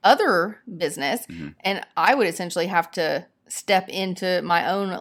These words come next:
Speaker 1: leadership role and do more delegating and regulating and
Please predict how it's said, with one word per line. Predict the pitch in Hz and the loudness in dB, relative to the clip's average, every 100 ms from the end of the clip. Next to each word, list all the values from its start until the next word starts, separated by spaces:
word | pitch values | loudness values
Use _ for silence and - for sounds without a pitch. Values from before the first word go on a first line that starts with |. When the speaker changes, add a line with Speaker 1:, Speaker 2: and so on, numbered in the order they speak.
| 156 | -6
Speaker 1:
leadership | 170 160 135 - 113 | -4 -4 -6 -8 -8
role | - 123 90 87 - | -6 -4 -4 -6 -6
and | 165 165 175 _ _ - - | -6 -6 -10 _ _ -20 -10
do | 185 | -6
more | 185 175 175 156 156 _ _ _ _ - | -4 -2 -2 -2 -6 _ _ _ _ -4
delegating | 180 170 165 160 170 170 170 | 0 0 0 -4 -4 -4 -6
and | 156 156 - _ _ _ | -8 -10 -14 _ _ _
regulating | - 170 190 175 170 180 180 180 175 175 | -2 0 0 0 -2 -2 -2 -4 -4 -6
and | 165 170 | -6 -8